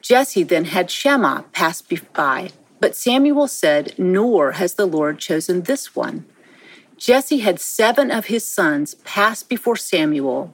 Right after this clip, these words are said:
but Samuel said to him, "The Lord has not chosen these." And so he asked Jesse, "Are these all the sons you have?" "There is still the youngest," Jesse answered. "He is tending the sheep." And Samuel said, "Send for him.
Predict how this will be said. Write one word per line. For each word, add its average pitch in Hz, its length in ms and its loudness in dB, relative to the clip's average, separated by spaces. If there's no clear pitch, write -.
but 190 160 0
Samuel 233 540 0
said 202 360 0
to 196 100 -2
him, 170 440 -6
"The 190 120 6
Lord 214 360 4
has 190 200 0
not 175 300 2
chosen 175 540 0
these." - 500 -10
And 196 120 0
so 220 200 2
he 226 160 0
asked 233 360 -2
Jesse, - 540 -6
"Are 196 160 6
these 240 280 2
all 170 220 2
the 196 120 0
sons 151 400 -4
you 196 100 0
have?" 226 540 -2
"There 277 100 6
is 294 100 2
still 359 280 2
the 330 100 2
youngest," 190 560 0
Jesse - 500 -2
answered. - 440 -8
"He 254 380 0
is - 160 0
tending 160 360 -2
the 170 60 -2
sheep." - 400 -4
And 208 140 0
Samuel 277 480 6
said, 151 380 0
"Send 330 340 2
for - 160 -2
him. - 380 -6